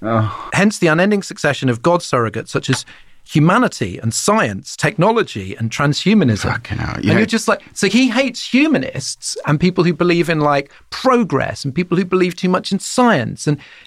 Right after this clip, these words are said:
Speaker 2: and people go, "Well, athe-, what does atheism give you? W-, w-, you know, what, where's the meaning that atheism is offering you? Is it just an absence? What is its ca-," and I don't think the case for atheism is made in,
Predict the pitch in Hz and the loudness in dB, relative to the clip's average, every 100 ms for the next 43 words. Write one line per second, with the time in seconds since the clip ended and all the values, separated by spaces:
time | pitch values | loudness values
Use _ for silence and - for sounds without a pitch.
0 | _ _ _ - 196 254 220 208 165 165 | _ _ _ 0 2 2 2 2 2 4
1 | 175 208 202 190 233 220 208 - 135 113 | 4 2 0 -2 0 0 0 2 0 0
2 | 104 110 101 - 107 - - _ _ _ | 0 0 0 -2 -8 -10 -16 _ _ _
3 | 147 180 175 208 214 185 139 190 185 214 | 0 4 2 2 2 2 4 2 0 -12
4 | - 190 - 175 214 220 185 165 160 156 | -20 -10 0 2 2 2 0 2 4 4
5 | 131 107 107 - 120 117 104 113 104 110 | 2 0 -6 -4 -4 -2 -4 -4 -2 -4
6 | - - 92 92 - - 123 165 - - | -4 -6 -6 -6 -8 -6 -2 0 0 0
7 | - 147 - 127 113 - 90 - 127 143 | 0 -2 -2 -6 -6 -10 -10 -6 -2 0
8 | 139 139 - - - - - - _ - | 0 -4 -6 -12 -16 -20 -20 -20 _ -6
9 | 170 147 143 143 165 143 120 - 151 135 | -4 0 2 2 0 -2 -6 -2 0 0
10 | - 127 127 104 98 95 101 107 101 98 | 0 0 2 -2 -2 -4 -2 0 0 -2
11 | 92 90 | -4 -6